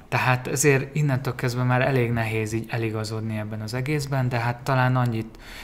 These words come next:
érdemes kiemelni, hogy, hogy ugye kétezer-tizennégyben robbant ki egy fegyveres konfliktus Kelet-Ukrajnában, ahol döntő többségben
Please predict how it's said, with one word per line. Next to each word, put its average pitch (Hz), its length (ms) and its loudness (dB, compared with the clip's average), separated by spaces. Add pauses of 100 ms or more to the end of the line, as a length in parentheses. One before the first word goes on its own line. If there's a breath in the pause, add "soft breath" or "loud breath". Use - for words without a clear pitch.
(160 loud breath)
érdemes 113 920 -2 (260)
kiemelni, 131 540 2
hogy, 117 320 0 (400 loud breath)
hogy 117 220 -8
ugye 113 220 -2
kétezer-tizennégyben 113 1400 -2 (240)
robbant 110 460 -4
ki - 120 -6
egy 107 100 -6
fegyveres 110 500 -6
konfliktus - 540 -8
Kelet-Ukrajnában, 123 1160 -2 (600 loud breath)
ahol 120 540 2 (120)
döntő 117 360 -2
többségben 110 1000 -4